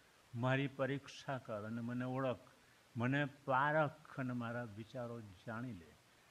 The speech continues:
મારામાં કંઈ દુરાચાર હોય તો તે તું જોજે ને મને સનાતન માર્ગમાં ચલાવજે. એ પ્રાર્થના, પ્રભુ, અમારી બને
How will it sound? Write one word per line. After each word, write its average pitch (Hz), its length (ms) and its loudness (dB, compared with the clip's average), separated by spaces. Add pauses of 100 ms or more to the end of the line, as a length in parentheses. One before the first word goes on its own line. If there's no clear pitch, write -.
(160)
મારામાં 131 480 2
કંઈ 143 140 -2
દુરાચાર 139 800 2
હોય 123 360 -4
તો 113 200 -10
તે 123 300 -6
તું 117 300 -8 (320)
જોજે 98 460 -6 (500)
ને 107 60 -6
મને 107 260 -2
સનાતન 120 840 -2
માર્ગમાં 107 760 -6
ચલાવજે. 92 540 -12 (400)
એ 131 80 4
પ્રાર્થના, 127 600 2
પ્રભુ, 95 480 -8 (680)
અમારી 113 480 -2
બને 95 420 -12